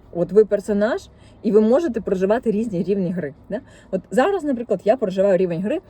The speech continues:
е, по-новому створити свою особисту, м, сторінку, свій особистий блог. На сто сорок три тисячі підписників, ніби все зрозуміло, все, все ясно. Але там в мене один шлях був.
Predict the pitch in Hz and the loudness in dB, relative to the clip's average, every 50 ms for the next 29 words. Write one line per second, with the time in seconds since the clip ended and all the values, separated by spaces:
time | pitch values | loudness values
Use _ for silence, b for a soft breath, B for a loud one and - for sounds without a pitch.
0 | B B B B B B B B B - - 202 196 190 185 180 - - - 277 | B B B B B B B B B -10 -6 -2 -2 0 0 -2 -2 0 4 4
1 | 269 240 208 190 175 165 170 196 240 277 339 403 359 349 330 - - - 196 185 | 6 6 6 4 2 2 2 4 6 6 4 4 0 -6 -10 -10 -8 -4 2 2
2 | 202 202 208 226 285 320 - 339 302 247 - 190 185 180 175 208 269 262 202 190 | 4 4 4 4 2 0 -4 -4 -6 -6 -2 0 0 2 2 0 0 -2 -4 -4
3 | - 170 151 165 202 247 - - 220 202 190 - 139 175 180 175 - - 190 196 | -4 -6 -2 0 0 0 0 0 -2 -2 -2 -2 -4 -6 -6 -6 -6 -8 -6 -6
4 | 202 190 196 185 - 202 196 185 - 160 175 175 - 170 143 151 147 - - B | -6 -8 -8 -4 -2 -2 -2 -2 -2 -8 -8 -8 -10 -8 -8 -8 -8 -10 -10 B
5 | B B B B - 302 320 - - 339 - 302 - - - 208 233 226 - 233 | B B B B -2 -2 0 2 2 2 2 2 -2 -2 -4 -4 -4 -4 -4 -4
6 | 202 - 190 - 190 - - 170 175 180 - 180 180 240 381 294 226 185 - 233 | -8 -8 -10 -14 -12 -10 -10 -10 -10 -8 -6 -4 -2 0 0 0 -2 -2 0 -2
7 | 208 190 - - 175 170 180 202 247 247 220 - - - 226 233 233 B B B | -2 -2 -2 -4 -4 -2 -2 -2 -2 -2 -4 -4 -2 -2 -2 -2 -2 B B B
8 | B B B - 240 214 165 147 151 - - - 196 208 202 - 440 440 320 254 | B B B 0 0 2 2 0 -2 -2 2 4 6 6 6 4 2 2 2 2
9 | 240 214 - 240 226 214 254 233 208 - - 185 170 - - - 139 | 0 2 2 4 4 4 4 2 2 0 -2 -2 -2 -2 -6 -10 -14